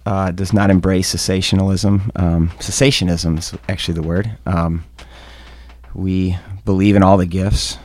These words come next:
We believe that all the gifts that are listed in the New Testament are gifts that are manifested in the church. Um, but we don't place an emphasis on one gift or, over the other.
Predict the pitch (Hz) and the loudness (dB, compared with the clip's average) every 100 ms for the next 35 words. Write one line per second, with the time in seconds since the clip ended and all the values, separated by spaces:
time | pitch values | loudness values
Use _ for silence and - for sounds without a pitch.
0 | - - 90 85 90 90 90 90 92 92 | -18 -6 -4 -2 -2 -2 -2 -2 -4 -6
1 | 80 90 87 90 95 90 - 92 87 87 | -6 -6 -4 -4 -4 -4 -2 -4 -4 -4
2 | 90 - 87 87 85 85 80 87 87 - | -6 -4 -2 0 2 0 0 -2 -4 -2
3 | 92 92 - 95 87 95 90 87 - - | 0 0 -2 -6 -6 -4 -4 -4 -8 -10
4 | 90 90 82 - - - - - - - | -8 -6 -6 -10 -18 -20 -20 -20 -20 -20
5 | - - 92 90 92 - 87 87 - 85 | -16 0 4 4 4 2 -2 -2 -4 -4
6 | 85 85 - 92 92 - - - - - | -4 -4 -4 -2 -4 -6 -10 -12 -20 -20
7 | - - - - - 92 85 85 82 85 | -20 -20 -20 -18 -6 -2 0 0 -2 -6
8 | - - - - - - 92 - 101 95 | -18 -20 -20 -20 -20 -6 -2 0 2 4
9 | 95 - - - - 98 92 92 - - | 4 2 -6 2 4 4 0 0 -4 -8
10 | - 101 98 98 107 - 107 101 - - | -4 2 4 4 2 2 2 0 -4 -2
11 | 92 90 90 90 87 92 90 90 87 - | 0 2 4 2 2 -2 -2 -6 -8 -6
12 | 95 85 87 87 87 95 104 101 | -6 -4 -2 -2 0 0 -2 -6